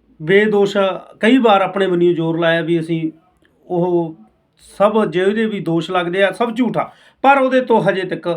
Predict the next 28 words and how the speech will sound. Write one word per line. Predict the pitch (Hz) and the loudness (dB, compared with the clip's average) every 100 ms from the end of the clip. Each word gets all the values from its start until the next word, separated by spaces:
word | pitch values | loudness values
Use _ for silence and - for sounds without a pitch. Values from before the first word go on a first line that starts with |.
| 156 | -6
ਬੇਗੁਨਾਹ | 160 185 180 180 | -2 -2 0 -2
ਸਾਬਤ | 160 139 165 | -2 -4 -2
ਨਹੀਂ | 185 214 | -4 -4
ਕੀਤਾ | - 160 | -4 -4
ਜਾਂਦਾ | 151 156 | -2 -2
ਇਹਨਾਂ | 165 | -2
ਦੇ | 156 | -4
ਵਕੀਲ | 151 131 160 | -6 -4 -4
ਬਣੀਓ। | 190 240 | -2 -2
ਤੇ | 262 | 0
ਹੁਣ | 240 208 143 - _ _ | 0 0 -4 -10 _ _
ਜਿਹੜੀ | 143 262 311 | 0 2 2
ਕਿ | 214 | -2
ਬਿਕਰਮ | 214 170 165 247 285 | -2 -2 0 -4 -2
ਮਜੀਠੀਏ | 233 202 175 170 170 | -4 -4 -4 0 2
ਦੀ | 170 180 175 - - | 0 -4 -10 -20 -10
ਲੇਟੈਸਟ | 165 226 226 165 - | -4 -4 -4 -10 -10
ਖਬਰ | - 143 | -6 -4
ਆ | 151 | -2
ਰਹੀ | 156 175 | -2 -4
ਹੈ | 170 | -6
ਸਾਹਮਣੇ, | 160 147 165 220 233 233 _ _ _ - | -6 -8 -4 -2 -2 -4 _ _ _ -10
ਅਦਾਲਤ | 185 196 202 269 294 285 | -2 2 6 6 4 0
ਵੱਲੋਂ | 185 160 170 196 202 - _ _ _ _ - | -2 0 0 -2 -6 -16 _ _ _ _ -4
ਇਹ | 220 233 208 214 190 | 2 4 4 0 -2
ਫੈਸਲਾ | 175 165 165 175 185 | -2 -2 0 0 2
ਰਾਖਵਾਂ | 156 151 156 147 | 2 0 -2 -6
ਰੱਖ | 139 | -6